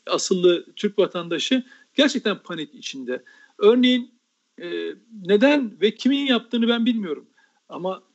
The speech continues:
e, patrikhanenin etrafında Azerbaycan ba-, bayraklarıyla tur atmak veya, e, bazı iş adamlarına mesajlar göndermek veya söylem bazında, mesela ben bugün bunu haber yazdıktan sonra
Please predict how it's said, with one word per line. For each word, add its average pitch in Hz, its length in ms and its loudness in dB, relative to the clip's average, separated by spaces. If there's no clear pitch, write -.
e, 151 180 -12
patrikhanenin 220 760 0
etrafında 214 840 -2
Azerbaycan 214 840 -2
ba-, 190 280 -10
bayraklarıyla 175 720 -6
tur - 160 -4
atmak 143 380 -2
veya, 196 440 0
e, 160 60 -12
bazı 208 340 0
iş 220 160 -4
adamlarına 208 520 -2
mesajlar 196 520 -2
göndermek 151 640 -8
veya 214 420 0
söylem 220 560 2
bazında, 143 540 -2
mesela 190 280 -6
ben 202 260 -4
bugün 214 560 -4
bunu 185 300 -4
haber 190 260 2
yazdıktan 196 520 -2
sonra 190 400 -2